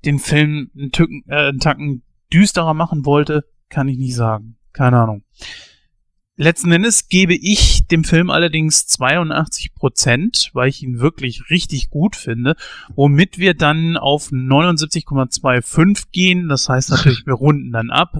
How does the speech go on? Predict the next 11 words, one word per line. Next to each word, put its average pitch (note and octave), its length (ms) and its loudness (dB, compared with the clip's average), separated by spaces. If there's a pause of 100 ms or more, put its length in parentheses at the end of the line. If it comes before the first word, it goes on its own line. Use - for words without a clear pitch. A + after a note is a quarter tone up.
sind D3 320 0
dann C#3+ 100 -2
auf B2+ 120 -2
neunundsiebzig D3 1120 0
Prozent C#3 540 -2
in C#3+ 120 -10
der A#2+ 120 -4
Gesamtwertung E3 1120 -2 (440)
bei C3 460 0
vier B2+ 340 0
Leuten. E3+ 460 0